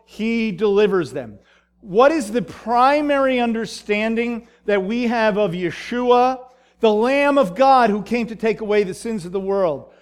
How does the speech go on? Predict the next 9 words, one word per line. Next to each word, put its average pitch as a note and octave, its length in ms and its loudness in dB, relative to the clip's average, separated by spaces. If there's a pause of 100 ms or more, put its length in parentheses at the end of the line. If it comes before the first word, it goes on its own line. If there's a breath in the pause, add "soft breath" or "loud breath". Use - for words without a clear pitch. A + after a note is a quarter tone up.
(420 soft breath)
Primarily, B3+ 960 2 (260)
the, G#3 340 4
the, G3 520 2
uh, G3 200 4
Passover C4 720 -2
story C#4 680 0
is G3+ 180 -8
the F#3 120 -12
story A#3 720 2